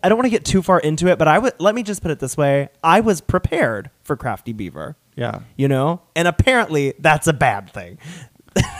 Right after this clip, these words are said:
Speaker 1: So,
Speaker 2: It's
Speaker 1: um,
Speaker 2: just,
Speaker 1: <laughs>
Speaker 2: I have a lot of opinions that we'll get into.
Speaker 1: Yeah.
Speaker 2: Yeah.
Speaker 1: Well, should we just jump right in?
Speaker 2: Sure.
Speaker 1: Oh my God. Let's do this. Okay. So it, the episode opens and Betty is upset,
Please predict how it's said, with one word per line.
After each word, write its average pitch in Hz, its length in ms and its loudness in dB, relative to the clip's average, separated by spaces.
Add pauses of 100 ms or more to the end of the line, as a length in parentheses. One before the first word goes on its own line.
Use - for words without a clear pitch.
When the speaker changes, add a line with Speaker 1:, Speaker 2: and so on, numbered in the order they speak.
(300)
Speaker 1:
So, 220 600 2
Speaker 2:
It's 143 140 -2
Speaker 1:
um, 175 140 2
Speaker 2:
just, - 480 -10
Speaker 1:
<laughs> - 1000 -2
Speaker 2:
I 151 120 -2
have 160 480 -2
a 135 100 -6
lot 113 300 -2
of 113 100 -2
opinions 113 560 -4
that 120 140 -8
we'll 113 120 -6
get 113 180 -12
into. 117 680 -10
Speaker 1:
Yeah. 151 540 -2 (240)
Speaker 2:
Yeah. 110 460 -6
Speaker 1:
Well, 208 220 6
should 180 180 -6
we 214 80 0
just 320 200 -4
jump 160 220 4
right 190 140 6
in? 120 260 0
Speaker 2:
Sure. 160 320 4
Speaker 1:
Oh 127 160 6
my 120 180 2
God. 131 320 0
Let's 180 220 0
do 196 120 4
this. 120 280 0
Okay. 170 380 -4 (320)
So 151 560 4 (220)
it, - 340 -8
the 160 140 -4
episode 214 420 2
opens 135 520 -2 (100)
and 147 440 0
Betty 175 420 0
is 156 280 -4
upset, 151 460 -2